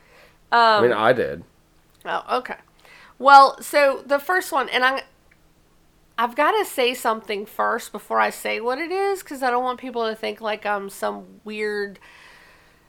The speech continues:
Speaker 1: death-craving monster.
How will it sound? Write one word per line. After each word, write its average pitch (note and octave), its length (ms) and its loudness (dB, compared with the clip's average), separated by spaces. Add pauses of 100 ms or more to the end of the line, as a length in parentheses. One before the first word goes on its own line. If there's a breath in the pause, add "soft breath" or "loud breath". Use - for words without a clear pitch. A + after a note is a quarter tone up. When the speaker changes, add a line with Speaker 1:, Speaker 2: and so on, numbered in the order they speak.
(720 soft breath)
Speaker 1:
death-craving A3+ 1700 0
monster. B3+ 960 0